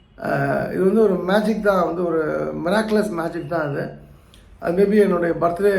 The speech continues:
கிஃப்டாக, ஆண்டாள் கொடுத்த கிஃப்டாக நான் நினைக்கிறேன். எப்போதுமே எனக்கு ஆண்டாளை பார்க்கும்போதெல்லாம் இந்த மாதா அமிர்தந்தம்மையுடைய முகம் வரும். இப்ப நான் வந்து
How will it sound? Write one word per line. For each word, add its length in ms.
கிஃப்டாக, 540
ஆண்டாள் 400
கொடுத்த 220
கிஃப்டாக 680
நான் 180
நினைக்கிறேன். 320
எப்போதுமே 420
எனக்கு 180
ஆண்டாளை 380
பார்க்கும்போதெல்லாம் 480
இந்த 140
மாதா 360
அமிர்தந்தம்மையுடைய 1040
முகம் 280
வரும். 240
இப்ப 140
நான் 140
வந்து 220